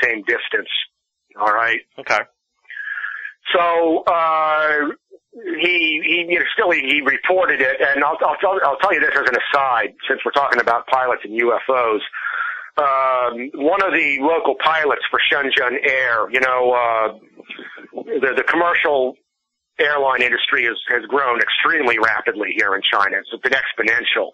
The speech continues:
Speaker 2: Yeah.
Speaker 1: And they just don't have enough pilots, uh, to, to fill the airplanes,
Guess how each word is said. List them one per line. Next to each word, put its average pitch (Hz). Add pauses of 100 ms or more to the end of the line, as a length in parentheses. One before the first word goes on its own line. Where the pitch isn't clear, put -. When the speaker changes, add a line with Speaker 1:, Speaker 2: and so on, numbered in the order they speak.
(200)
Speaker 2:
Yeah. 104 (120)
Speaker 1:
And 127
they 135
just 131
don't 139
have 127
enough 113 (100)
pilots, 135 (800)
uh, 110
to, 113
to 110 (100)
fill 143
the 110
airplanes, 117